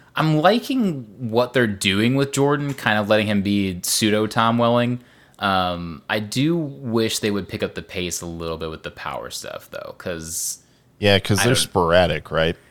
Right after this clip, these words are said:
Speaker 1: Yeah, like, I don't, it's C W style for sure, so my prediction, um, like that of Black Lightning, which I got correct, by the way, when
Speaker 2: Great
Speaker 1: Jen
Speaker 2: show,
Speaker 1: got
Speaker 2: by
Speaker 1: her
Speaker 2: the way.
Speaker 1: powers.
Speaker 2: Yeah.
Speaker 1: Um,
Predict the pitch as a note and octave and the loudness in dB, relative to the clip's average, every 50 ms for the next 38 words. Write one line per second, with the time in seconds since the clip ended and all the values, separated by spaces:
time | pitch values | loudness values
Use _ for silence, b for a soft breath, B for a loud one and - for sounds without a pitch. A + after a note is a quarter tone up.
0 | b b b b b b _ _ - A2+ B2+ D3 C#3 B2+ B2 A#2 A2+ A2+ G2 G#2+ | b b b b b b _ _ -6 -2 0 0 2 2 2 2 2 0 0 -2
1 | A2+ A2 - - B2 C3 C3+ C#3 C3+ C3+ B2 - _ - B B B B B B | -2 -4 -2 -2 0 0 2 0 0 -2 -6 -10 _ -12 B B B B B B
2 | B B - D3 C3+ - - - A3+ A3+ E3+ E3 C#3+ C3 C3 D3 C#3 B2+ A#2 - | B B -4 -2 0 2 2 2 2 4 6 6 6 6 6 2 2 2 0 0
3 | - G#2+ F#2 F#2+ G2+ A2 G#2+ - G#2+ F#2 - - G2+ G2 G2+ G#2+ A2+ A2 - - | 0 2 2 2 2 0 0 -2 -4 -4 -4 -4 -2 0 0 0 0 0 2 2
4 | G#2 G2 G2 F#2+ F#2+ - - F#2 F2 F#2 F#2 F#2 - - A#2+ A2 A2 A2 A2+ A#2+ | 2 2 2 0 0 0 -4 -4 0 0 0 0 0 0 0 0 0 -2 -4 -6
5 | B B B B B B B - F#2+ F2+ F2+ F2 F2 E2+ E2+ E2+ E2+ D2+ D2 C2+ | B B B B B B B 0 2 2 2 2 2 0 -4 -6 -10 -10 -12 -14
6 | - _ _ _ - G#2 G#2+ A#2+ A2+ A2 A2 G#2 G#2 G2 F2+ F2+ G2+ G2 F#2 F2+ | -18 _ _ _ 0 2 2 2 2 2 2 4 4 2 2 0 2 2 2 2
7 | E2+ - G2 F#2 F2+ E2+ F2 F2 E2+ E2+ E2+ E2+ E2+ - F2+ F2 F2 - - - | 0 0 0 -2 0 -2 -4 -6 -6 -6 -6 -6 -6 -6 -6 -4 -6 -6 -6 -8
8 | - F2 E2+ G2 G2 G2 - - - - _ - E2+ E2+ D#2 D2 D2 C#2 A#1 G1+ | -10 -4 0 2 2 2 0 -4 -12 -12 _ -6 -4 -4 -4 -4 -8 -12 -12 -14
9 | G1+ A1 A1 b b b b b b b b - F#2 B2+ C3+ B2 G2 F2+ F2 D#2+ | -14 -14 -16 b b b b b b b b 2 6 6 6 8 6 4 4 4
10 | D2+ D#2 D#2+ - - - - D#2 C#2 C2+ C2 C2 D#2 E2+ - F2+ E2 D2+ - - | 2 0 0 -2 -4 -4 -6 -8 -10 -10 -12 -14 -12 -12 -10 -10 -10 -10 -12 -10
11 | - - F2+ E2+ E2+ E2+ D#2+ D#2 D#2 D#2 E2 | -6 -4 -4 -4 -4 -6 -8 -12 -12 -14 -16